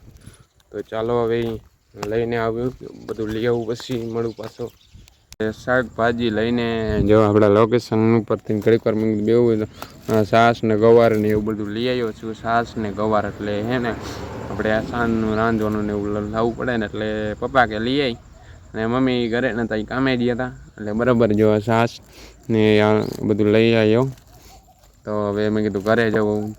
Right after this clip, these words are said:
ચાલો હવે ઘરે જઈને મળીએ પાછા. સરસ વાત છે, બહુ મજા આવશે. એ તો મને ખબર જ છે, મારા, તમે મારા મિત્રો કહેવાય છે.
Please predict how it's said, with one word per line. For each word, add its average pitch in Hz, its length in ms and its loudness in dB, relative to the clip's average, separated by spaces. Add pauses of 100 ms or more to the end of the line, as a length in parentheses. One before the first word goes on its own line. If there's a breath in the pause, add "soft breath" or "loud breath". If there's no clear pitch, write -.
ચાલો 113 240 0
હવે 104 160 -2
ઘરે 107 260 -2
જઈને 110 220 0
મળીએ 117 380 0
પાછા. 113 380 -4 (1080 loud breath)
સરસ 131 400 -4
વાત 117 160 0 (180)
છે, 131 160 -2 (260)
બહુ 120 240 0
મજા 120 380 0
આવશે. 120 380 -4 (420)
એ 107 140 -6
તો 101 120 -4
મને 113 260 -2
ખબર 120 340 -2
જ 117 40 -4
છે, 120 460 -2 (400)
મારા, 107 340 0 (440 soft breath)
તમે 107 300 -2
મારા 104 280 -4
મિત્રો 113 380 -4
કહેવાય 117 280 -4
છે. 117 240 -8